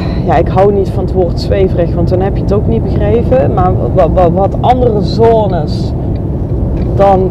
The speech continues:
wa-, wat minder hands-on dan je normaal van me hoort. Maar ja, weet je, het is ook zo'n wezenlijke kant van mij dat ik op deze manier denk, kijk en voel. Ik zou mezelf ook geen recht doen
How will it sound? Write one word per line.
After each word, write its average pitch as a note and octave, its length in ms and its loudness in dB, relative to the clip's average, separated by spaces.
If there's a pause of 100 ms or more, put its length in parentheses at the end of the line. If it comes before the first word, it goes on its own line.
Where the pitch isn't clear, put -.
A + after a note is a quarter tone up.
(160)
wa-, F#3 140 0 (100)
wat F#3+ 140 2
minder A3 420 0
hands-on G#3 460 2
dan F#3+ 140 0
je F#3+ 80 0
normaal G3+ 360 2
van A3 200 -2
me G#3 160 2
hoort. A#3 280 2
Maar G3 240 0 (680)
ja, - 300 -2
weet E3+ 220 2
je, A3+ 100 4
het G#3+ 260 0
is - 180 2
ook - 140 0
zo'n C4 520 2 (1300)
wezenlijke A3+ 680 2
kant C4+ 300 0
van G3+ 200 -2
mij F#3 200 0
dat F#3 120 2
ik F3+ 100 0
op F3 120 -2
deze A3 320 0
manier G3 380 0
denk, G3 340 0
kijk G3 280 0
en E3+ 120 0
voel. B3 460 2 (1000)
Ik G3 140 0
zou G#3+ 220 2
mezelf G#3 320 2
ook G#3+ 120 0
geen A3 200 2
recht G#3+ 320 0
doen G#3 280 0